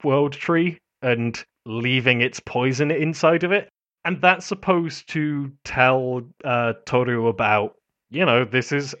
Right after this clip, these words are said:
this is how you clean things?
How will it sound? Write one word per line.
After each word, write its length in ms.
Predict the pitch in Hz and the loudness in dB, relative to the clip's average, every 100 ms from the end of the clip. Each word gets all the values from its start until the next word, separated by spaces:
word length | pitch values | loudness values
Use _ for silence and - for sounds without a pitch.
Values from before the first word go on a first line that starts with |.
| 151 | -18
this 340 | 131 139 135 | 0 0 2
is 220 | 156 143 156 | -2 -4 -8
how 300 | - 131 135 | -2 2 2
you 200 | 143 160 | 0 -4
clean 400 | - 180 208 294 | 0 2 2 0
things? 800 | - 381 415 494 539 523 - - | -2 -2 0 -2 -4 -6 -8 -10